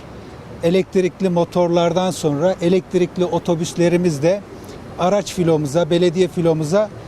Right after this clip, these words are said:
katılmış oldu. Bu anlamda tabii, e, öncelikle temiz bir havaya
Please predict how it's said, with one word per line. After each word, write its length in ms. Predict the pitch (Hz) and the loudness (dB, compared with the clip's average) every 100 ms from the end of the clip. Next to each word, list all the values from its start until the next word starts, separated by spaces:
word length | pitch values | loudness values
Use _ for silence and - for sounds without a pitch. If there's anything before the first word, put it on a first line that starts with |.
| - - | -14 -2
katılmış 500 | 180 190 190 190 - | -2 0 -2 0 0
oldu. 360 | 135 127 185 214 - - - - - 139 | -2 -2 -4 -4 -14 -16 -16 -16 -10 2
Bu 100 | 196 | 4
anlamda 540 | 220 214 208 202 208 | 4 2 2 2 2
tabii, 420 | 202 208 202 208 196 - - - - | 2 2 4 4 2 -4 -16 -16 0
e, 480 | 185 180 180 175 165 - - - - - | 4 6 6 6 2 -2 -14 -14 -14 -2
öncelikle 800 | 196 208 202 196 - 208 226 208 - - - - - | 2 4 4 2 0 0 -2 -6 -12 -16 -16 -14 -6
temiz 380 | 180 190 220 185 | -2 2 2 4
bir 200 | 214 185 - - - - - - - - | 2 2 -6 -14 -16 -16 -16 -16 -16 -2
havaya 520 | 180 180 202 202 185 | 0 2 4 2 0